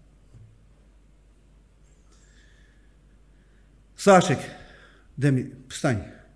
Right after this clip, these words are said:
Подивіться, це мій син. Це саме старший мій син.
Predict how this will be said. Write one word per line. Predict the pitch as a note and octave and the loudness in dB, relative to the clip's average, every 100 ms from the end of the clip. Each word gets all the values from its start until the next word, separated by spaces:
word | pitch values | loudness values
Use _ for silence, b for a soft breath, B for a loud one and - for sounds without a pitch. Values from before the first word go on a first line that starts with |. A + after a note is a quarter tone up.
| - | -4
Подивіться, | F3 G3+ G#3+ F3+ | 2 4 4 4
це | - A#3 | 4 4
мій | G#3+ | 4
син. | - D#3 A2+ F2+ - - b b b b | 4 2 2 -2 -10 -20 b b b b
Це | - D3+ | -4 0
саме | - F3+ D#3+ | 2 4 4
старший | D#3 D#3 C#3+ C#3+ | 4 4 4 2
мій | C3+ | 2
син. | C3+ G3 G#3+ G#3+ | 4 4 4 0